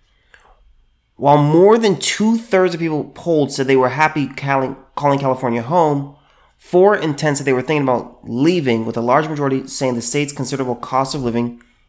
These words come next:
is the main driver. So think about that. You have a situation. Let me, now, let me say this. Forty percent of anything is huge. Like, that's,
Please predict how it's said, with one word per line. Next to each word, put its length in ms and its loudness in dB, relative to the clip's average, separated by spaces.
is 520 0
the 600 -2
main 480 -2
driver. 680 -4
So 140 0
think 160 6
about 160 0
that. 240 -12
You 160 0
have 220 2
a 60 -4
situation. 880 -2
Let 100 4
me, 160 0
now, 220 2
let 100 -4
me 80 -2
say 140 -4
this. 300 -10
Forty 360 4
percent 340 4
of 80 2
anything 680 2
is 280 2
huge. 260 -2
Like, 160 -4
that's, 480 0